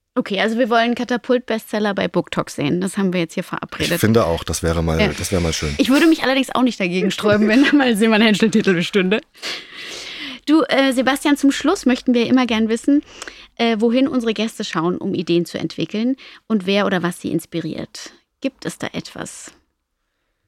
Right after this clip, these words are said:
Speaker 2: Also ich glaube, ich bin ein Mensch, der sehr viele Nachrichten liest, ähm, auch sehr breit. Ähm, das inspiriert mich, also sicherlich auch für Sachbuchthemen bei uns.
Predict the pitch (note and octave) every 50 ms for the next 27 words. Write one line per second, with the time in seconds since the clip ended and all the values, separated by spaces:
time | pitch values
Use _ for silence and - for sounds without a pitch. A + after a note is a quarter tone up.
0 | _ _ _ _ - D#2+ E2+ E2+ E2+ - - - F2+ G2+ A#2 A#2 A2 - - _
1 | _ _ _ _ _ G2 F#2 - - _ - G#2 G#2+ F#2 F#2+ F2+ F2 F#2 A2+ A2+
2 | - F#2 F2 D#2+ F2+ G2+ - - G#2+ G2+ F#2 F#2 E2+ E2 F2+ A2+ - G#2 F#2+ -
3 | - F#2 F2 F2 G2+ A#2 - - - - - - F2+ F2 F2 E2 - E2+ - -
4 | F2+ E2+ - - E2+ E2 A2 B2+ - - - - _ _ _ F2+ F2+ F2 F2+ F2
5 | F2 F2+ F#2 F#2 - _ _ _ _ _ - F#2 - - G#2 - - G#2 G2 G#2
6 | A2 - - A2 G#2+ - - _ - E2 E2 E2+ D#2+ C2+ - _ _ _ - F#2+
7 | F#2+ G2+ F2 E2+ D#2+ E2 F2 - - - D#2+ D#2+ F#2+ - - G2+ - - - G#2
8 | G#2 G#2 G2 G2 F#2 F#2+ G#2+ G#2+ - -